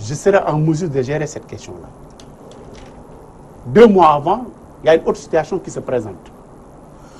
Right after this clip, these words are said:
Par exemple, vous dites qu'au niveau de, du ministère de l'Éducation, cette question peut être réglée dans quatre mois. Deux mois après, il y a un problème qui se pose au niveau du ministère de la Santé. Par exemple, je vous donne le cas avec la, la, la radiothérapie.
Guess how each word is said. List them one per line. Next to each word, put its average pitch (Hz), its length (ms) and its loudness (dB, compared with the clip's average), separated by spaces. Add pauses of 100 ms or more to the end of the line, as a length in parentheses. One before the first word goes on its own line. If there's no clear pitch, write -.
(120)
Par 131 100 -2
exemple, 120 280 0 (100)
vous 127 80 -10
dites 160 180 -8
qu'au 175 80 -2
niveau 156 180 -2
de, 139 180 -10
du 123 140 -12
ministère 135 300 -8
de 127 60 -4
l'Éducation, 120 540 -10 (400)
cette 175 200 -2
question 185 280 0
peut 196 160 -4
être 170 160 -4
réglée 156 340 -6
dans 131 200 -6
quatre 147 260 -8
mois. 117 160 -14 (1000)
Deux 233 260 8
mois 247 240 6
après, 202 280 4
il 196 40 0
y 196 40 6
a 202 100 8
un 185 60 2
problème 208 260 -2
qui 180 80 -8
se 196 100 -2
pose 180 240 0
au 180 100 -4
niveau 160 220 -2
du 139 80 -6
ministère 139 300 -10
de 123 80 -8
la 101 140 -10
Santé. - 160 -20 (1080)
Par 123 120 0
exemple, 160 220 4
je 135 60 -6
vous 139 100 -6
donne 156 160 0
le 135 80 -4
cas 180 280 -6 (340)
avec 127 220 -10
la, 123 260 -2
la, 117 260 -4
la 117 140 -4
radiothérapie. 117 460 -10